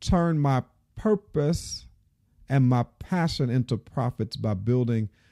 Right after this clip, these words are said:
a business, Markeith Brayton and Company, a personal branding, speaking and consulting company that I utilize to touch the lives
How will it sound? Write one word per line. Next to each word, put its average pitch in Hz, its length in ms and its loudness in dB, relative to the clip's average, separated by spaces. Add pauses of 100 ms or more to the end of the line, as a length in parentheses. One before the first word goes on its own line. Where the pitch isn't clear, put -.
(180)
a 90 80 -8
business, 92 680 0
Markeith 110 460 -2
Brayton 101 580 -2 (440)
and 107 540 0 (520)
Company, 113 680 -2 (1200)
a 110 60 -12 (140)
personal 185 460 4
branding, 127 720 0 (560)
speaking 165 640 -2
and 131 160 2
consulting 127 760 0 (500)
company 127 560 0 (360)
that 127 220 4
I 147 560 0 (1120)
utilize 113 1120 4 (280)
to 147 120 0
touch 143 380 0
the 127 80 -2
lives 107 720 -2